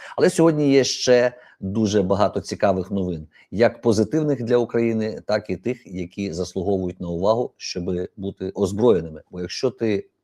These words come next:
Маєш інформацію, ти вже частково можеш бути озброєним. І саме про це ми зараз з вами поговоримо. Поки ви донатите на З С У, поки ви підтримуєте наш канал в описі до відео, давайте, напевно, розпочнемо.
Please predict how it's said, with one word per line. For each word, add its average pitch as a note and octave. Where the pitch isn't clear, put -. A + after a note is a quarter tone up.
Маєш F#2+
інформацію, A#2+
ти F#2
вже G2+
частково G2+
можеш F2
бути F2+
озброєним. E2+
І D#3+
саме C3
про G#2
це A#2
ми G2+
зараз F#2
з -
вами F#2
поговоримо. E2+
Поки A#2+
ви A2
донатите G2
на F#2+
З F2+
С -
У, A#2+
поки G#2
ви F#2
підтримуєте G2
наш G2
канал G2
в G2+
описі F#2+
до E2+
відео, C3
давайте, G#2
напевно, E2
розпочнемо. F2+